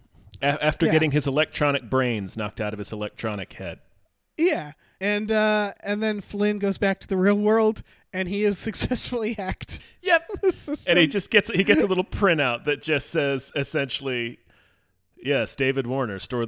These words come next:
Speaker 1: stole this program from Flynn. End of message." <laughs> And he
Speaker 2: Yeah.
Speaker 1: tears it out of there like it's, like, the most incriminating evidence in the world.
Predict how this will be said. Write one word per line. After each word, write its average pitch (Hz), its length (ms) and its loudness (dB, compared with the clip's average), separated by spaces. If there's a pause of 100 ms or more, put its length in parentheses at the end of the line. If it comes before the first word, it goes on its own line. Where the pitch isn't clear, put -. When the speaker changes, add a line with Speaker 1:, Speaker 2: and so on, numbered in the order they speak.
Speaker 1:
stole 117 300 -2
this 107 160 -8
program 101 560 -4
from 101 200 -10
Flynn. 92 520 -8
End 107 200 -8
of 107 140 -8
message." - 680 -4
<laughs> - 420 -8
And 196 200 2
he 196 60 -4 (100)
Speaker 2:
Yeah. 220 140 8
Speaker 1:
tears 185 220 4
it 170 80 4
out 156 160 6
of 156 80 2
there 143 160 2
like 143 240 0
it's, - 160 -6
like, 147 160 0
the 147 80 -4
most 139 280 -4
incriminating 135 600 -4
evidence 123 400 -6
in 131 80 -10
the 117 60 -8
world. - 680 -8